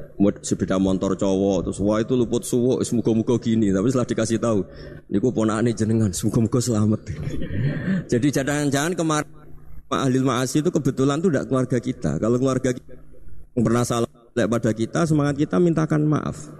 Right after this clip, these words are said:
Jangan-jangan kita didikte hukum sosial gitu. Jadi orang yang salah, kebetulan tuh orang yang menservis kita.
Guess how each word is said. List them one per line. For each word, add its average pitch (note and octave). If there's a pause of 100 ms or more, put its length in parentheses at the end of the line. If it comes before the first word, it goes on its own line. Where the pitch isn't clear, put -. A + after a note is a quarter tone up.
(840)
Jangan-jangan A#2+
kita D#3
didikte B2+
hukum A2
sosial G#2+
gitu. D#2+ (640)
Jadi F2
orang G2
yang G#2
salah, G2+ (960)
kebetulan A#2+
tuh D#3
orang D#3+
yang D3 (120)
menservis D3
kita. -